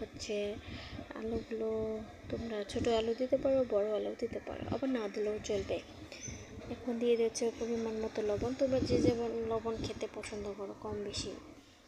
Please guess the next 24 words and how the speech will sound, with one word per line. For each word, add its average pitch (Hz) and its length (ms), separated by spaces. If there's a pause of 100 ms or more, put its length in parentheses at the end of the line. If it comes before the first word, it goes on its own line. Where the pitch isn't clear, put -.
(100)
আর 208 500
এতে 226 260
দেওয়া 220 260
হচ্ছে 214 720 (800)
হলুদের 226 360 (100)
গুঁড়ো, 226 400 (560)
লঙ্কার 208 500 (140)
গুঁড়ো। 214 380 (1900)
শুটকি - 400
মাছ 262 300 (380)
যেহেতু 247 340
রস-, 233 420
লঙ্কা 226 240
ছাড়া 214 280
হবে 208 260
না। 208 220 (1400)
এতে 240 140
দেওয়া 220 220
হচ্ছে 220 240
সিদ্ধ 226 360
হওয়ার 254 240
জন্য 254 280
হালকা 226 360
জল। 202 340